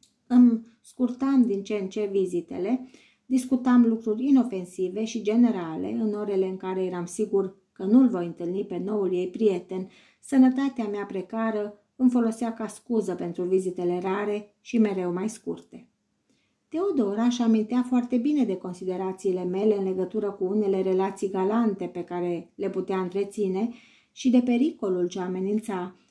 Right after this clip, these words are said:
să rămână izolată în mijlocul unei trupe de actori care afișa de ochii lumii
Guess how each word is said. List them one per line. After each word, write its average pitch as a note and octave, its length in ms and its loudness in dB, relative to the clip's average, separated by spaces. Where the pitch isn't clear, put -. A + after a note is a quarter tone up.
să - 200 -2
rămână A3+ 360 6
izolată G#3+ 600 -2
în G3 80 -2
mijlocul G#3 460 -4
unei F#3+ 200 -2
trupe A3 340 -2
de F3+ 60 -6
actori G#3 500 0
care A3 220 -2
afișa G#3 640 0
de G3+ 100 0
ochii A3 320 -2
lumii A3+ 440 6